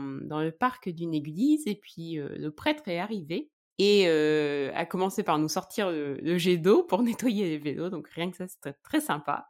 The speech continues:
Il nous a donné des fruits, nous a demandé, euh, si on avait quelque part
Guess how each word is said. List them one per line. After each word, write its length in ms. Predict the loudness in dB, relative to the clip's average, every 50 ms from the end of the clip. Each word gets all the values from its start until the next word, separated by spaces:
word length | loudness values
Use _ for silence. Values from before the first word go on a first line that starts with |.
| _ -4
Il 100 | -2 -2
nous 120 | -2 -2 -4
a 60 | -4
donné 240 | -4 -2 -4 -4 -4
des 140 | -4 -6
fruits, 640 | -8 -8 -12 -8 -4 -2 0 0 0 0 0 0 0
nous 200 | 0 -2 -2 -2
a 60 | -4
demandé, 720 | -4 -4 -4 -4 -4 -4 -4 -4 -4 -4 -4 -2 -2 -2 -4
euh, 180 | -4 -4 -4
si 220 | -6 -8 -10 -10 -8
on 80 | -8
avait 300 | -8 -8 -8 -10 -12 -12 _ -6
quelque 260 | -4 -4 -2 -4 -6
part 260 | -4 -2 -4 -4 -4